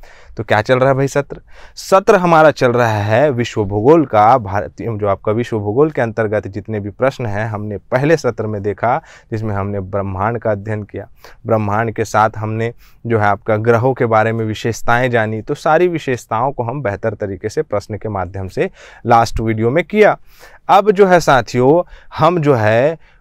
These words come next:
विश्व का जो महाद्वीप है, विश्व के सारे महाद्वीप हैं, उसके साथ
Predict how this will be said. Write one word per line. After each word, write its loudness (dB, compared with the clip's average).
विश्व 2
का 4
जो 0
महाद्वीप -2
है, 2
विश्व -4
के -4
सारे 2
महाद्वीप -4
हैं, -2
उसके -6
साथ -2